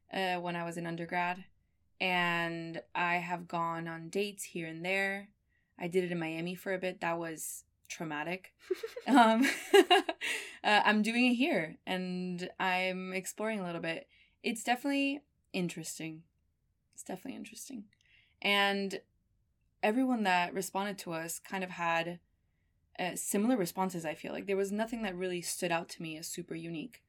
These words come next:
Speaker 2: Yeah.
Speaker 1: When, when we asked them what they liked about online dating.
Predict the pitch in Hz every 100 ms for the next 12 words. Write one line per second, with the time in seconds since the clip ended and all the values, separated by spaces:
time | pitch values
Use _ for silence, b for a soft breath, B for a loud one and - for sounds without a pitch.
0 | - - 208 196 196 196 196 190 190 185
1 | 185 180 180 - 175 175 170 - 185 170
2 | 175 185 170 160 - 170 165 160 160 165
3 | 156 160 165 - -